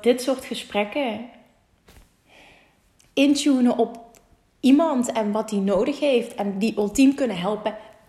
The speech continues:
dat is what I do best. Dus ik werd heel blij van dat gesprek. We hebben volgens mij gisteravond tot elf uur nog, eh, een D M's, want Julian werd huilend wakker. Dus ik ben ondertussen ook nog even, eh, eh, mama gaan spelen.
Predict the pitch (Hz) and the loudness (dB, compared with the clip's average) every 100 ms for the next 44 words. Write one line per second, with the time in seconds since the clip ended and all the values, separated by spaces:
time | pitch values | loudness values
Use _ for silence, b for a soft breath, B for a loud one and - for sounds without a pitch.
0 | - 202 202 196 208 208 - 180 208 202 | -10 -4 -4 -4 -4 -4 -6 -4 -2 0
1 | 196 185 190 175 196 160 - 196 190 B | 0 -2 -4 -2 0 0 -2 -8 -10 B
2 | B B - 277 254 220 269 220 226 208 | B B -2 0 -2 -2 -2 -2 -2 -2
3 | 196 190 208 233 240 185 180 185 185 190 | -4 -6 -6 -2 -2 -4 -6 -6 -6 -6
4 | - 202 202 - - 202 202 208 190 185 | -6 -4 -4 -6 -4 -4 -2 -4 -4 -4
5 | 185 202 202 202 202 B B B - 196 | -6 -8 -6 -8 -10 B B B -14 -10
6 | 185 185 220 240 240 208 214 233 220 214 | -6 0 2 2 0 -2 -2 0 -2 -4
7 | 214 208 214 208 208 208 208 196 190 185 | -4 -2 0 0 0 -2 -4 -6 -6 -8
8 | 180 196 190 196 202 202 208 208 - 208 | -8 -8 -6 -8 -6 -6 -4 -6 -4 -2
9 | 202 - 208 - - 214 214 247 285 247 | -2 -4 -8 -8 -8 -8 -4 -2 -2 -2
10 | 247 220 247 226 208 | -4 -4 -2 0 -2